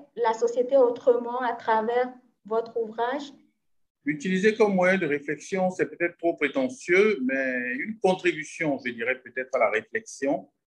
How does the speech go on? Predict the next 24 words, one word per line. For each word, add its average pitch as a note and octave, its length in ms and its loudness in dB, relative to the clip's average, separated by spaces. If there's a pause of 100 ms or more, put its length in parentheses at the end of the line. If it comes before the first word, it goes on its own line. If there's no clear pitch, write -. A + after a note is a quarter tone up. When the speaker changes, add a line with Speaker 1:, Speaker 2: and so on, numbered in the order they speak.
(500)
Speaker 2:
une F#3+ 220 0
contribution F3 880 2
à E3+ 60 4
la D3+ 120 4
sensibilisation C#3+ 1040 -2
des A#2+ 160 0
jeunes, D3 340 -2 (880)
une F3+ 240 -4
contribution F3 920 2
à, B2 680 2 (180)
à D#3+ 100 0
l'éveil G3 420 4
des D#3 160 -2
jeunes F#3 260 -2
sur F#3+ 340 -2
des D3 120 0
choses F3+ 540 -6 (880)
importantes F#3+ 760 2
et G3 120 4
en E3 100 4
même F3+ 220 -2
temps F#3+ 320 -2
très G3 180 4
simples. A2+ 480 -4